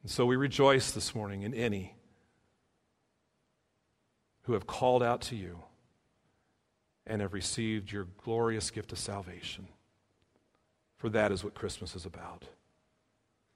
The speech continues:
Confirm them in that faith and help them as they start a new life in Christ. We give you the praise, the glory,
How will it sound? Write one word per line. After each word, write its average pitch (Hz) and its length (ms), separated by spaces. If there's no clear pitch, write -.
Confirm 127 500
them 120 160
in 117 200
that 107 200
faith - 600
and 107 120
help 113 320
them 98 140
as 95 140
they 98 100
start - 580
a 104 60
new 101 160
life 95 280
in 101 60
Christ. - 560
We 104 100
give 104 220
you 120 100
the 120 100
praise, 98 680
the 104 60
glory, 107 520